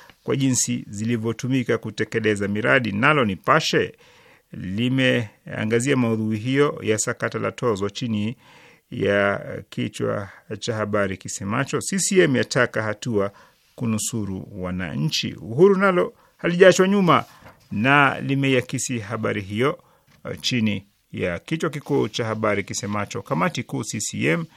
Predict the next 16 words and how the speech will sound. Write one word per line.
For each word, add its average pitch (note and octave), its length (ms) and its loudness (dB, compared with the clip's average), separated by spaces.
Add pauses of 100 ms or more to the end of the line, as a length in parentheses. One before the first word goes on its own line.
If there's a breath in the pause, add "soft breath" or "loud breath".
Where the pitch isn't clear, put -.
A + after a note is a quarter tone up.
(400 soft breath)
yatoa - 380 -2
maelekezo C#3+ 600 2
kwa C3 120 -2
serikali, C#3 580 -2
tozo C3 340 -4
mpya C3 520 -2
za A2 180 -4
muamala, B2 600 -2 (480 soft breath)
yataka D#3 480 2
maoni, D3+ 480 4
ushauri B2 580 0
wa A2+ 140 2
wananchi B2 800 -4
ufanyiwe C3 460 -2
kazi." E3+ 440 0 (760 loud breath)
Rais D3+ 280 6